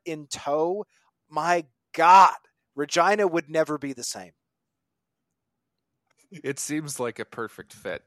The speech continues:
Speaker 2: That there is one more name I do wanna mention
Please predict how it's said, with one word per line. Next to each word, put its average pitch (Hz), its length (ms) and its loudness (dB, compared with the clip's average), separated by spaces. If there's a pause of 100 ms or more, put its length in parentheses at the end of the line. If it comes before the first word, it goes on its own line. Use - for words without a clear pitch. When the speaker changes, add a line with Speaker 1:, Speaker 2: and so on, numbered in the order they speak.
Speaker 2:
That 131 180 -8 (180)
there 156 180 -2
is 185 260 0
one 135 600 -8
more 120 180 -10
name 113 420 -10
I 113 120 -10
do 127 260 -12
wanna 113 240 -8
mention 107 560 -12